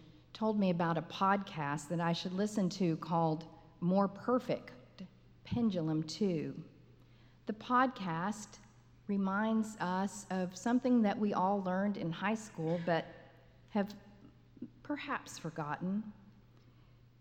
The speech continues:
It is the story of Dred Scott, who was a slave in the early eighteen hundreds here in the middle of the country.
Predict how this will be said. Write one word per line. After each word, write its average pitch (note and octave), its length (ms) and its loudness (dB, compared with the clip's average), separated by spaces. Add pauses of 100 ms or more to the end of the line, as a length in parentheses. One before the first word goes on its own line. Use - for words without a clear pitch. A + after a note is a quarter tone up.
(140)
It G#3+ 140 0
is A3+ 180 2
the G#3 140 -2
story G3+ 600 0
of F3 200 -6
Dred F3+ 320 0
Scott, E3+ 680 -6 (340)
who G3+ 80 0
was G3+ 420 0
a G#3+ 60 -2
slave E3 720 -2
in F#3+ 120 2
the F#3+ 160 -2
early A#3 380 -2
eighteen A3 460 0
hundreds E3+ 760 -2
here A3 400 -2
in G#3 140 2
the G#3+ 80 6
middle F#3+ 260 2
of F3+ 80 -2
the F#3 80 -6
country. D#3+ 580 -4